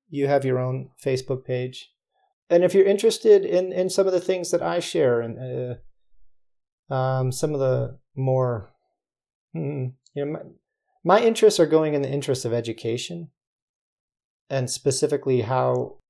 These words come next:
our brains and our nervous systems,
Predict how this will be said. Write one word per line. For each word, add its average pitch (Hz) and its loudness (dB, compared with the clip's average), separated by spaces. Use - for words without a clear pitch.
our 135 2
brains 123 -6
and 123 -10
our 120 -6
nervous 131 -2
systems, 120 -10